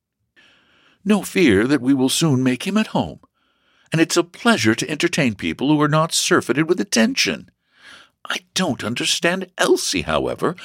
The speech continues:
for she seems to have formed a violent prejudice against him.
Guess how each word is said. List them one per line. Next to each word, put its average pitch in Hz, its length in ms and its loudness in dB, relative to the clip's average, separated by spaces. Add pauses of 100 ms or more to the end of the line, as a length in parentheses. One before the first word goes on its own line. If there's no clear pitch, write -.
(220)
for - 100 -6
she - 260 0
seems 170 360 -2
to - 80 2
have 101 100 4
formed 135 440 0
a 90 40 2
violent 78 800 -2
prejudice 135 480 0
against 73 420 -6
him. 64 160 -8